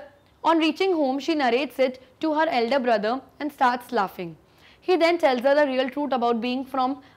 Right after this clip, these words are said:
a low caste and that she, that the upper caste do not like the presence or touch of low caste as this would make them impure। बामा ने ये सब देखा, हंस के घर चली गई और अपने बड़े भाई को बताया कि मैं अभी भी ऐसा देख कर आई हूँ,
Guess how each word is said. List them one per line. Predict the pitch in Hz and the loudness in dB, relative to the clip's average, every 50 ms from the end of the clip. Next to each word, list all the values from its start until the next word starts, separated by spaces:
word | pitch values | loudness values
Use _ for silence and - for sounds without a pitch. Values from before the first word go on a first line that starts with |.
| _ - | _ -2
a | 294 285 269 | 0 2 2
low | 254 285 294 294 262 | 2 2 2 2 0
caste | 226 220 226 - - - - _ _ _ - | 0 0 0 -4 -8 -16 -20 _ _ _ -6
and | 262 262 254 | -2 0 2
that | 277 302 302 | 2 2 0
she, | - - 294 302 311 302 - _ _ _ _ - 247 | -2 -4 -4 -4 -4 -4 -10 _ _ _ _ -2 0
that | 254 269 302 294 - - - - _ _ _ _ _ _ _ _ _ - | 2 2 2 0 -4 -10 -20 -20 _ _ _ _ _ _ _ _ _ -4
the | 233 294 - | -2 -2 0
upper | - - - 285 285 294 285 | 0 0 0 0 0 0 2
caste | 277 285 294 254 277 | 2 2 2 0 -2
do | 269 | -4
not | 262 269 285 277 | -4 -4 -2 0
like | 285 247 233 226 | 0 0 0 0
the | 269 269 - | -2 -4 -2
presence | 240 226 214 233 247 247 294 | -4 -4 -4 -6 -4 -2 -2
or | 294 285 - - | -2 0 0 0
touch | 240 262 254 - - - - _ _ - | 2 2 0 -2 -8 -20 -20 _ _ -2
of | 302 302 311 269 254 | -2 -2 0 0 2
low | 247 277 294 285 277 | 2 2 2 0 0
caste | 233 214 233 269 - - - - - _ - | 0 0 0 -2 -4 -10 -20 -20 -20 _ 0
as | 277 302 285 | 2 2 2
this | 233 220 262 254 254 - | 2 -2 -2 -4 -4 -2
would | 269 320 285 277 | -2 -2 0 0
make | 247 233 208 208 | -2 -2 -2 -2
them | 240 254 254 | -4 -2 -2
impure। | 226 214 196 - 208 185 180 170 - _ _ _ _ - _ _ _ _ _ _ _ _ _ _ _ | -4 -6 -6 -8 -8 -8 -8 -12 -18 _ _ _ _ -20 _ _ _ _ _ _ _ _ _ _ _
बामा | 202 226 233 233 247 269 | 0 0 0 2 0 0
ने | 277 294 | 0 0
ये | 285 269 | -2 -2
सब | 254 294 302 254 | -2 -2 -2 0
देखा, | 262 285 277 - 339 | -2 -2 0 0 0
हंस | 320 247 233 233 233 - | 0 0 -2 -4 -4 -4
के | - 294 | -6 -2
घर | 254 254 254 240 | 2 2 2 2
चली | 247 - 233 220 214 | 0 -2 -4 -4 -4
गई | 202 202 202 196 - _ _ _ _ - | -4 -6 -8 -8 -10 _ _ _ _ -2
और | 254 | -2
अपने | 277 269 277 294 311 | -2 0 0 -2 -2
बड़े | 262 262 247 254 | 0 0 0 0
भाई | 285 285 269 269 | 0 0 -2 -2
को | 269 302 | -2 -2
बताया | 254 262 - 247 226 247 | -2 -2 -2 -2 -2 -2
कि | 277 - 320 | -2 -2 -2
मैं | 294 277 269 | -2 0 0
अभी | 247 220 254 | 0 0 -2
भी | 233 277 277 | 0 0 0
ऐसा | 247 233 - 311 | -2 0 0 -2
देख | 302 311 320 311 | 0 0 -4 -2
कर | - 311 311 | -2 -2 0
आई | 302 285 262 | 0 0 -2
हूँ, | 269 269 | -4 -6